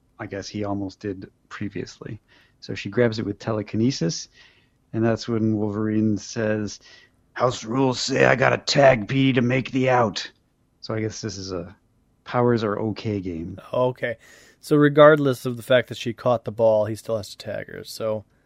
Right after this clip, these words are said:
Speaker 1: Right, 'cause she caught it with telekinesis. It's,
Speaker 2: Sure.
Speaker 1: it's cheating anyway.
Speaker 2: Yeah. So he's running. He's like, "I'm afraid, Dorovich, that it would not be that easy." And Wolverine, he's like, "That tough talk, bub." And he pops out his claws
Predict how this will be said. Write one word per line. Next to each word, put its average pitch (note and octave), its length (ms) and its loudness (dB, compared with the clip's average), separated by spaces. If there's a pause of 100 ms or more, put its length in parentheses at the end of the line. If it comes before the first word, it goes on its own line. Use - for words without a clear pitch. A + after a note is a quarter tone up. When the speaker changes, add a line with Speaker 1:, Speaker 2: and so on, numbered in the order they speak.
(200)
Speaker 1:
Right, G2 260 -10
'cause D3 160 -2
she F#3 120 -4
caught A3 180 0
it E3 40 2
with D#3+ 120 0
telekinesis. E3 720 -2
It's, A#2 80 -16
Speaker 2:
Sure. A3+ 180 2
Speaker 1:
it's A2+ 160 -6
cheating G#2+ 380 -2
anyway. G#2 260 0 (160)
Speaker 2:
Yeah. G3 140 -2 (560)
So - 140 2
he's D3+ 260 4
running. D#3+ 500 4
He's C#3 240 0
like, B2+ 360 4 (100)
"I'm C#3+ 200 -2
afraid, C#3+ 460 -4 (100)
Dorovich, A#2+ 680 0
that C3 120 -2
it C3 120 4
would B2 260 -4
not C3+ 320 0
be C3 120 0
that A2+ 340 -2
easy." A#2 500 -4 (460)
And C3 140 0
Wolverine, E3+ 560 4
he's D3+ 200 4
like, C3+ 280 8
"That E3+ 180 2 (420)
tough C#3 260 -2
talk, B2 460 0
bub." B2+ 340 0 (280)
And A2 160 -8
he G#2+ 160 -8 (180)
pops - 320 0
out B2+ 180 4
his A#2 140 -10
claws C#3 680 4